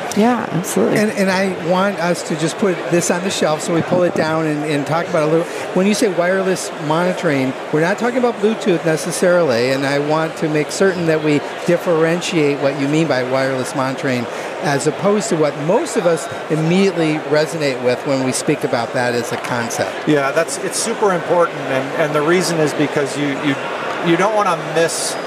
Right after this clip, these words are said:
Speaker 3: what you're measuring in, in this environment. You wanna be certain that the, the parameters you're measuring, in our case, S P O two, respiratory rate, heart rate,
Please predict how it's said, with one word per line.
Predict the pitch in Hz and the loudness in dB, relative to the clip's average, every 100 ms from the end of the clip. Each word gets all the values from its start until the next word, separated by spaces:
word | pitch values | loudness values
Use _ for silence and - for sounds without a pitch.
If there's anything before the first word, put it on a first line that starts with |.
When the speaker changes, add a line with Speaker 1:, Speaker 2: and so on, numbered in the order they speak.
| - - | -6 -2
Speaker 3:
what | 143 143 | -2 0
you're | 151 | -2
measuring | 139 143 135 131 117 110 107 - | 0 -2 -2 -2 -2 -2 -4 -4
in, | 135 131 | -2 0
in | 135 | 0
this | 139 123 139 | 0 0 0
environment. | 123 123 123 117 113 127 | 0 0 0 -2 -4 -2
You | 139 | 0
wanna | 151 156 | 0 0
be | 143 | -4
certain | 139 - 185 175 131 113 104 - - - - | -6 -4 0 0 -2 -6 -6 -6 -8 -6 -2
that | 139 127 - - - - - | -2 -2 -6 -8 -8 -8 -2
the, | 127 123 - 127 | 0 -2 -2 -4
the | - | -2
parameters | 147 160 165 165 147 | -2 0 0 -2 -2
you're | 156 | -4
measuring, | 147 143 127 131 127 | -2 -2 -2 -2 0
in | 123 | 0
our | 127 | -2
case, | - 131 120 - - - - | 0 -2 -2 -6 -6 -8 -4
S | 135 127 | -4 -2
P | 131 135 | 0 2
O | 127 | 2
two, | - 135 131 127 110 - | 0 0 0 0 -2 -2
respiratory | 143 127 135 - 131 120 | -2 -2 -4 -2 0 0
rate, | 120 120 | 2 0
heart | 123 135 131 127 | 0 -2 -2 0
rate, | 120 | -2